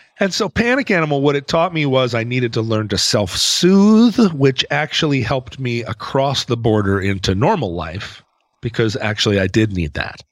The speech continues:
You know, I did need to figure out how to, uh, calm myself down, not, not in a panic context, but like, like when, you know, when somebody, uh, when some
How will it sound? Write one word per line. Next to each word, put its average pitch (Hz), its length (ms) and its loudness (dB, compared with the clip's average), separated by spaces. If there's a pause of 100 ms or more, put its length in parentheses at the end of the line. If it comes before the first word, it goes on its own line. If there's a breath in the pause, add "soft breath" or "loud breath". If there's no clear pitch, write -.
(140)
You 98 120 -2
know, 78 240 -4
I 104 140 0
did 98 260 0
need 92 220 0
to 80 80 -6
figure 82 320 -2
out 82 180 0
how 85 160 0
to, 80 220 -2 (1200)
uh, 85 260 2
calm 113 240 0
myself 95 340 -2
down, 95 260 0
not, 135 340 -2 (100)
not 131 440 -6
in 104 360 -6
a 104 80 -6
panic 185 340 -2
context, 82 520 -4
but 90 200 -4
like, 82 300 -2 (1080)
like 165 340 -2
when, 180 240 2 (440)
you 175 120 2
know, 135 140 2
when 147 300 0
somebody, 170 840 0 (240)
uh, 175 540 0 (800)
when 165 180 2
some 175 320 0